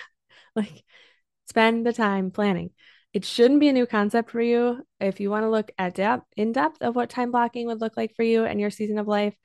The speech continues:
head back to episode five, where I did a deep dive on actually time blocking. But make sure you have all of your appointments and places you need to be outlined, as well as any upcoming deadlines.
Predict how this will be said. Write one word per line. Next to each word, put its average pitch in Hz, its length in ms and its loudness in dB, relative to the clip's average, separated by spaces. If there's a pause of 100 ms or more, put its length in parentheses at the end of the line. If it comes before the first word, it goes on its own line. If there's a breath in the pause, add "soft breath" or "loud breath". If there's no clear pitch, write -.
(320 soft breath)
head 214 540 0
back 202 480 -2
to 220 140 -6
episode 190 440 -4
five, 196 460 -2
where 185 120 -4
I 180 120 -2
did 175 160 -4
a 170 60 -4
deep 190 240 -2
dive 180 280 -4
on 165 120 -4
actually 160 340 -8
time 208 260 -2
blocking. 302 420 0 (500 loud breath)
But 233 100 4
make 269 200 2
sure 294 140 2
you 294 140 8
have 269 160 6
all 196 180 4
of 196 80 2
your 185 100 0
appointments 262 460 -4 (240)
and 190 320 -2
places 220 300 -2
you 214 80 2
need 202 160 2
to 202 60 -2
be 196 260 2
outlined, 196 440 -2
as 185 140 -4
well 185 160 0
as 185 100 -2
any 180 180 -2
upcoming 170 440 -6
deadlines. - 480 -10